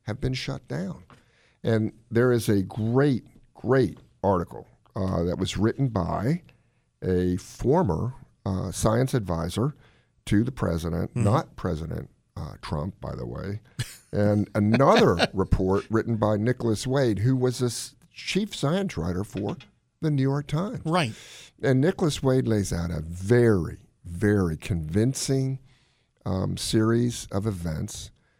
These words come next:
Speaker 1: that point to the Wuhan virology lab. And he also documents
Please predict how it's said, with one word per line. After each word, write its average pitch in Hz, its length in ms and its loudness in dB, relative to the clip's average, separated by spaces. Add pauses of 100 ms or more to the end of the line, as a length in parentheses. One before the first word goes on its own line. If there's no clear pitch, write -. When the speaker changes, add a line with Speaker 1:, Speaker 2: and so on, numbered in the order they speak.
(280)
Speaker 1:
that - 260 -2
point 107 360 -2
to - 120 -6
the 104 120 -2
Wuhan 101 420 -2
virology 120 600 -4
lab. 78 420 -10 (440)
And 143 240 2
he 160 220 0 (100)
also 143 540 0
documents 101 1000 -4